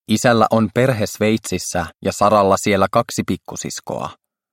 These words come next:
Sara on aktiivinen, sosiaalinen ja sanavalmis nuori. Toisaalta hänellä on välillä ahdistusta ja masennusta. Saran isä on ateisti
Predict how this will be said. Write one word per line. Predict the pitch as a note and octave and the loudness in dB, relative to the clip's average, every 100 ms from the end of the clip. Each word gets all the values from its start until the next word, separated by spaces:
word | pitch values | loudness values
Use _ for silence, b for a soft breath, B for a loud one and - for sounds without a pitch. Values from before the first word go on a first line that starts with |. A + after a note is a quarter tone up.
| _ _ _ _ _ _ _ _ - - | _ _ _ _ _ _ _ _ -10 -2
Sara | A#2 C#3 - | 2 2 2
on | A#2 G#2+ | 2 2
aktiivinen, | A#2 C#3 - A2 G2 F2+ F2 F2 F2 - _ | 2 0 -2 -4 -2 -2 -4 -6 -8 -12 _
sosiaalinen | - F#2+ G2 A2+ G2+ F#2 F#2 F#2+ F#2 F#2 F#2 b b | -4 0 0 0 2 2 2 0 -2 -4 -8 b b
ja | G#2 | -2
sanavalmis | - B2+ C#3+ A#2 A#2 B2 - - | 2 0 0 -2 -2 -4 -4 -4
nuori. | G2+ F2 F2 F2+ - _ _ _ _ _ _ _ - | -4 -4 -6 -8 -12 _ _ _ _ _ _ _ -2
Toisaalta | F2 F2 - F2+ E2+ | 0 2 2 2 0
hänellä | F2 F#2+ F#2 F#2 | -2 0 0 0
on | G2+ F#2+ | 0 -2
välillä | F#2 G#2 G2+ G2 | 0 0 0 0
ahdistusta | G#2 A2+ A2+ G2 - - G#2+ | 0 0 -2 -6 -8 -6 -4
ja | A2 | -2
masennusta. | A2 G2+ - - - - - - - _ _ _ _ _ _ _ _ _ _ _ - | -2 -4 -6 -12 -12 -14 -14 -14 -16 _ _ _ _ _ _ _ _ _ _ _ -6
Saran | - G#2+ A#2+ A2+ | 0 2 2 2
isä | A#2+ - C3 - | 0 2 0 0
on | F#2+ - | -2 0
ateisti | G#2+ - G2 E2+ - - E2 | 0 0 -2 -2 -6 -10 -10